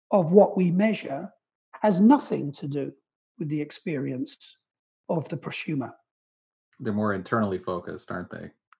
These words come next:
Speaker 1: Yes, and, and to some degree, Weston, that makes sense, right? So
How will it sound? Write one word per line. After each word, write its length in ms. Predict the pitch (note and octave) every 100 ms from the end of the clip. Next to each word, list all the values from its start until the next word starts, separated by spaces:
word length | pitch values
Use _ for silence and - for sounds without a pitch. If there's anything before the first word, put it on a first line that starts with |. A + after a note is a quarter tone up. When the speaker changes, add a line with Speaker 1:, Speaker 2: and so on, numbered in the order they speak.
| _ _ _ _ _ _ - _ _ _ -
Speaker 1:
Yes, 340 | G4 G4 -
and, 140 | D#4 D4
and 200 | C#4 C4+
to 80 |
some 320 | - F#4 F#4 F4+
degree, 460 | F3+ A#3 C#4+ A3
Weston, 320 | F3 F3 F#3+
that 160 | F#3 G#3
makes 220 | G#3 -
sense, 360 | - G#3 - -
right? 160 | E3
So 340 | E3+ G3+ F#3+